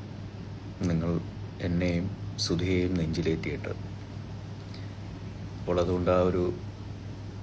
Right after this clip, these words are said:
നീണ്ട കാലയളവിൽ നിങ്ങൾ തന്ന സ്നേഹത്തിന് നന്ദി പറയാൻ കൂടി വേണ്ടിയിട്ടാണ് ഇപ്പോൾ വരുന്നത്. ഇരുപത്തെട്ട് വർഷത്തോളം ചാക്കോച്ചൻ എന്ന എന്നെയും,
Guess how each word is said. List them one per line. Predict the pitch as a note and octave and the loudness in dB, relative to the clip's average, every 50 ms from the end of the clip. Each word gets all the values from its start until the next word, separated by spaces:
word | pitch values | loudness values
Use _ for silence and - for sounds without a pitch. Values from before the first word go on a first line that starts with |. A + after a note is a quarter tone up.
| - - - - - - - - - - - - - - - G2+ | -8 -8 -8 -8 -6 -6 -6 -8 -6 -8 -8 -8 -8 -6 -2 0
നീണ്ട | G2 F#2+ F#2 F#2 G#2 | 0 2 2 2 2
കാലയളവിൽ | G2 G2 F#2 F2+ F2+ F2+ F2+ F2+ F2+ F2 E2+ | 4 4 4 4 6 4 4 4 4 2 2
നിങ്ങൾ | F2+ E2+ E2+ E2 E2+ E2 E2+ - - | 2 2 4 4 4 4 2 2 4
തന്ന | F#2 E2+ E2+ E2+ E2+ E2 | 4 4 4 4 4 2
സ്നേഹത്തിന് | - - - E2 E2 D#2+ E2 - - - F2+ E2+ F2 - - - - - - - - - - F#2+ | 2 0 0 2 2 2 0 -2 -2 -2 -2 -4 -4 -6 -6 -8 -8 -8 -8 -8 -6 -4 -2 -2
നന്ദി | F2 E2+ F2+ F2 | 0 2 2 2
പറയാൻ | E2+ E2+ E2+ E2 E2 E2 D#2+ | 2 4 4 4 4 4 4
കൂടി | D#2+ D#2+ D#2+ E2 | 2 2 2 2
വേണ്ടിയിട്ടാണ് | E2 E2 D#2 D2 D#2 - - D2+ D2+ D2 | 2 2 2 0 0 0 0 0 0 0
ഇപ്പോൾ | - E2 D#2+ | 0 0 0
വരുന്നത്. | D2+ C#2 - - C#2+ D2 C#2+ D2 - - - - - - - - - - - - - - - - - - - - - - - - - - - - - - - - - - - - - - - - - - - - - - - - - - | 0 0 0 -2 -4 -4 -4 -4 -6 -6 -8 -8 -8 -6 -4 -4 -4 -2 -4 -4 -6 -8 -8 -8 -8 -8 -8 -8 -8 -6 -6 -6 -8 -8 -8 -8 -8 -8 -8 -8 -8 -8 -8 -8 -8 -6 -6 -8 -8 -8 -8 -8 -10 -10 -10 -8 -6 -4
ഇരുപത്തെട്ട് | - G2+ G2+ G2+ A2+ G#2+ G#2+ | 0 2 2 2 2 4 6
വർഷത്തോളം | G#2+ G#2 G#2 - G#2+ G#2 G#2+ G2+ G2+ G#2 G2+ - - - - - - - - - - - - - - - - - - - - - - - - - - - - - - - - - - | 6 6 6 6 4 4 6 8 8 8 6 4 0 -6 -6 -8 -8 -8 -8 -8 -8 -8 -10 -10 -10 -10 -10 -10 -8 -8 -8 -8 -8 -8 -8 -8 -8 -8 -8 -8 -8 -8 -8 -2 2
ചാക്കോച്ചൻ | F#2 F2 F2 - F#2 F2 E2 - F#2 E2+ | 4 4 4 4 2 2 2 2 2 2
എന്ന | E2 E2 E2 F2 | 4 4 4 2
എന്നെയും, | F2 E2 D#2+ E2 E2 E2 E2+ | 2 0 0 2 2 2 0